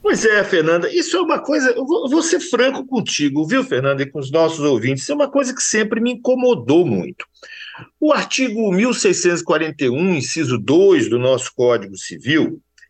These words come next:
estabelece que quem tem mais de setenta anos só pode se casar pelo regime da separação total de bens. E eu vou te dizer mais, Fernanda, hoje é mais de setenta anos,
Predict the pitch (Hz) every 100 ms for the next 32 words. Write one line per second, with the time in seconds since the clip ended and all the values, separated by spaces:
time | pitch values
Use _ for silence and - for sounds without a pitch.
0 | _ - - 233 214 151 101 151 151 117
1 | - 95 - - 190 202 220 214 110 -
2 | 277 277 233 208 185 247 285 202 185 190
3 | 180 160 107 107 151 202 180 185 220 -
4 | - _ _ _ - - - 294 - 160
5 | 190 190 - - 185 127 139 175 208 202
6 | 185 135 107 123 165 185 151 175 - 220
7 | 220 214 185 139 - 160 190 190 - -
8 | - 220 220 - 160 175 170 165 110 -
9 | - - - - - - - - - 196
10 | 226 208 262 240 226 190 262 233 180 135
11 | 135 123 170 135 87 - - - - -
12 | 185 269 240 131 135 - 151 131 123 156
13 | 196 185 - - 160 170 208 202 196 214
14 | 247 226 185 143 80 -